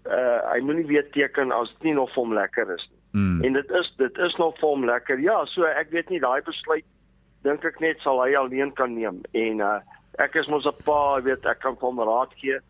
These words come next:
Speaker 1: maar ek gaan nooit besluite neem vir hom nie. Hy moet, hy's groot genoeg, hy's oud genoeg. So ja, hy moet sy eie besluite neem. So, eh, daarop kan ek nie gra-, kan ek nie vir jou antwoord nie. Ek weet nie wat, wat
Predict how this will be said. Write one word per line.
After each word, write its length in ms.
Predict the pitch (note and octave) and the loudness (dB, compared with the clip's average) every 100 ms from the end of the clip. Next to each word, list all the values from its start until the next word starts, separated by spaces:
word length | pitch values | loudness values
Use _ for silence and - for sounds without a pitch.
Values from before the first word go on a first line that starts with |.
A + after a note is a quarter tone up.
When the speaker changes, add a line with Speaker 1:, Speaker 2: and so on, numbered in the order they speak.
| _ _ _ | _ _ _
Speaker 1:
maar 160 | A#2+ B2+ | 0 0
ek 80 | C3 | 0
gaan 180 | C#3+ C#3 | -4 0
nooit 240 | C#3+ D3+ | 0 0
besluite 460 | C3+ - C3 B2+ B2 | -4 -2 -2 -2 -4
neem 220 | A2+ G#2 | -2 -2
vir 160 | - G#2+ | 0 0
hom 140 | G2+ | 0
nie. 80 | G2+ | 0
Hy 140 | G#2 | 0
moet, 140 | C3+ C3+ | 2 2
hy's 200 | A2 - | 0 0
groot 220 | D3 C#3+ | 0 0
genoeg, 340 | - C3+ D3 C3 | -2 -2 -2 0
hy's 220 | G#2 - | -2 0
oud 180 | B2+ D#3+ | -2 -2
genoeg. 360 | - D3+ E3 - - - _ | -6 -4 -4 -4 -18 -20 _
So 120 | - D3+ | -2 2
ja, 240 | D3+ C#3+ | 2 0
hy 60 | C3 | -2
moet 140 | C#3+ | -4
sy 80 | E3+ | -4
eie 140 | D#3+ D3 | -2 -2
besluite 480 | C#3+ - B2+ A#2+ A2 | -4 -2 -2 -4 -8
neem. 200 | G#2 F#2 | -8 -4
So, 140 | - | 0
eh, 380 | B2+ A#2+ A2 G2 - _ _ _ - | 2 4 2 -2 -8 _ _ _ -2
daarop 480 | B2+ C3 D#3 - - | 2 2 0 -2 -4
kan 180 | D#3 D3+ | -4 -2
ek 120 | D3 | -6
nie 100 | D3 | -10
gra-, 280 | D3+ D#3 - - | -4 -2 -2 -2
kan 160 | D#3 | -2
ek 140 | D#3 - | -2 -6
nie 60 | |
vir 120 | D3+ D3+ | -4 0
jou 80 | C#3+ | 0
antwoord 400 | C3 B2+ C3+ C3 | -2 0 -2 0
nie. 100 | B2+ | -2
Ek 140 | G2+ | 0
weet 240 | B2 B2+ B2+ | 0 0 0
nie 140 | C#3 A2 | -4 0
wat, 200 | A2+ - - _ _ | 0 0 -14 _ _
wat 180 | A2+ C#3 | -2 -2